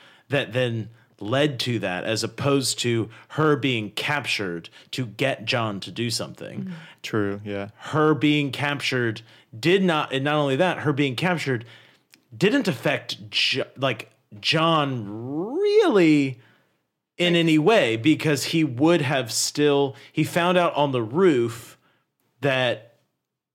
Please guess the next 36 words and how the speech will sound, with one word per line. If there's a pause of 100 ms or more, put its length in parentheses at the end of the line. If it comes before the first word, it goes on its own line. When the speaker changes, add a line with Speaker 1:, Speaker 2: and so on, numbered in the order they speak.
(120)
Speaker 1:
they
ha-,
they
had
her, (500)
but (360)
he
was
still
sending
everyone
down. (240)
He
still
would
have, (500)
he
wouldn't
have
just
been
like, (360)
"Okay,
I've
got
Holly,
I'm
done
now." (240)
He
still
would
have
gone
after (200)
Speaker 2:
Right.